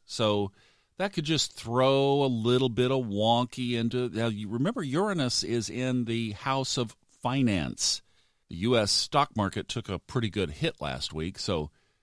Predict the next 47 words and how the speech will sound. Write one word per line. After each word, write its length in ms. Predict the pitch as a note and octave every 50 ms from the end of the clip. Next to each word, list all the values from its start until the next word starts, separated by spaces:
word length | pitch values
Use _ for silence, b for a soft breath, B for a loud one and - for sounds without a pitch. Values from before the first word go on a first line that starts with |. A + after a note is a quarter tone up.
| _ _ _
we'll 120 | - E3 E3
see 220 | - - E3 D#3
what 140 | B2+ C#3 B2
October 400 | A#2 G#2+ - - C#3+ C3 A2+ G#2
brings 320 | - G#2+ G#2+ G#2 A2 G#2
for 160 | - - A#2 G2+
the 80 | G2+
markets. 400 | G2+ A2+ B2 B2+ - G#2 E2+ -
But 140 | - C3 C#3+
I 40 | F#3
wanted 240 | A#3+ C#4 C#4 B3 G3
to 80 | E3+
talk 320 | C#3 - - D#3+ C#3+ - -
more 160 | A#2+ A2 A2
about 240 | G2 G2+ G#2 G#2 -
this 220 | G#2 F#2+ - -
moon 300 | G2 G#2 G#2+ G#2 G2 F#2+
wobble 260 | E2 D#2+ D2+ D2+ D#2+
because 320 | C2+ - - - A2 G#2 B2+
it 80 | B2+
is 180 | D#3 F3 D3+ -
the 100 | - A2+
dominant 560 | G2 - A2+ G#2+ A2 A2+ G2+ F2+ E2+ - - _ _ _ _ _ _ _ _ _ _ _
pattern 480 | - - - A2+ F#2+ F2+ F2+ F#2 D#2
in 120 | D#2+ D#2+ D2+
the 60 | C#2+
chart 540 | - - - G#2 F2 D2+ C2+ - - - - _ _ _
by 200 | - G2+ F#2 F#2
far. 500 | - - - F#2+ E2 C#2+ A1 G1+ G#1 - - _ _ _ _ _
Now, 420 | - A#2 A#2+ B2 A#2+ A2+ A2 G2+ -
tomorrow 880 | - - C3 A#2 B2 D3+ G3 G3+ F3 C3+ G2+ F2+ F#2 F#2+ G2 G#2+ A2+ - _
at 400 | - G#2 G#2+ G#2 G#2 G#2 - -
the 240 | - A2 G#2 G2 F2+
Center 480 | E2+ - - - - D#3 F3 G3 F#3+ F3+
for 300 | - - C#3 B2+ A#2+ A2
Spiritual 680 | - - - - - D3 D3+ D3 C#3 - - A#2 G#2+
Living 260 | G#2+ A#2+ B2 B2+ G#2+
in 140 | G2+ F#2+ E2+
Dallas, 640 | - - G#2 G#2 A2+ G#2+ E2+ C2+ C2 C#2 - - -
Majana 560 | - F#2 F2 D2+ - A2 A2 A#2+ C3+ C3+ -
and 160 | - F#2 F#2 F2+
I 160 | F#2 F#2 F2+
are 140 | E2+ D#2 D2+
doing 500 | D2+ D#2 F#2 F#2 F2+ F2+ F2 E2+ E2 D#2
a 260 | D#2 D#2 D2+ D2+ C#2+
talk 420 | - - - B2 B2+ B2+ - -
on 260 | F#2+ E2 D#2 D#2+ D#2